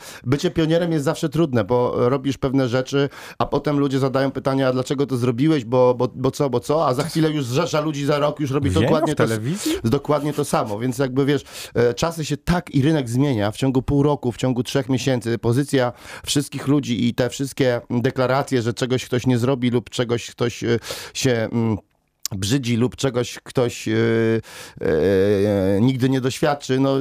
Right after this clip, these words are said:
Speaker 1: bardzo szybko się dewaluuje. Zatem w ogóle idąc, e, etosem Molesty, po prostu nigdy nie mów nigdy, nie? Albo nigdy nie wyrażaj opinii takich, że, że, że, że, że coś jest bardzo radykalne, bo za pół roku może to być po prostu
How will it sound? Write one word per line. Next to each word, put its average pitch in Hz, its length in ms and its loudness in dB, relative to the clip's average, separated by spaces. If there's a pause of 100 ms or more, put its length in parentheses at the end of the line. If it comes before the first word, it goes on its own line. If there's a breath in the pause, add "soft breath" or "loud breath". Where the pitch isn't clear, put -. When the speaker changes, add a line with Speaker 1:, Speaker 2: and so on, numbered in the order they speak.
(120)
Speaker 1:
bardzo 135 560 -2
szybko 139 280 -4
się 139 120 0
dewaluuje. 135 640 0
Zatem 117 340 -2 (280 loud breath)
w 117 40 2
ogóle 151 240 0
idąc, 131 400 -2
e, 120 40 -6 (800)
etosem 135 440 -2
Molesty, 123 600 0 (280 loud breath)
po - 60 -14
prostu 120 160 -2
nigdy 135 260 2
nie 143 80 2
mów 143 180 -6
nigdy, 110 380 0
nie? 101 240 -2
Albo 113 220 0
nigdy 143 260 2
nie 147 120 0
wyrażaj 143 400 0
opinii 139 340 0
takich, 131 360 -2
że, 127 120 0
że, 117 240 0
że, 113 240 -2 (360)
że, 127 260 2 (300 loud breath)
że 113 120 0
coś - 180 -2
jest 117 180 -4
bardzo 127 260 0
radykalne, 131 600 0
bo 120 260 2
za 123 100 0
pół 143 180 2
roku 139 220 0
może 131 220 2
to 135 140 -2
być 127 160 -4
po - 120 -2
prostu 131 580 0